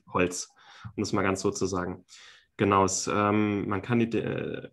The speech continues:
ganz leicht sauber halten. Es, ähm, ist nicht wie bei einer Sauna, dass man die ständig durchlüften muss. Ähm, man kann sie ganz einfach, ähm,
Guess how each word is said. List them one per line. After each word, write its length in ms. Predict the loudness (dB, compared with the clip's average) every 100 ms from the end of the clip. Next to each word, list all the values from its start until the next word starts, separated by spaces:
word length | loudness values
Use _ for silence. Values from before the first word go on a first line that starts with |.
| -4
ganz 260 | 0 2 4
leicht 240 | 0 0
sauber 400 | 2 4 6 4
halten. 500 | 4 2 2 2 2
Es, 360 | -2 -6 -8 -2
ähm, 560 | 0 2 2 0 -2 -4
ist 180 | -2 -2
nicht 160 | 0
wie 100 | 0
bei 120 | 2
einer 160 | 0 0
Sauna, 380 | 0 2 4 4
dass 180 | 0 -2
man 120 | -4
die 80 | -2
ständig 360 | 0 0 2
durchlüften 520 | 2 2 2 0 2
muss. 340 | 2 2 0 -6
Ähm, 800 | -2 0 0 0 -2 -4 -8 -12 -20 _
man 200 | -16 -14
kann 200 | -6 -4
sie 100 | -2
ganz 220 | -2 -2
einfach, 400 | -4 -4 -6 -8 -20 -20 -20 -20 -20 -20 -20 _
ähm, 460 | -4 0 0 -2 -4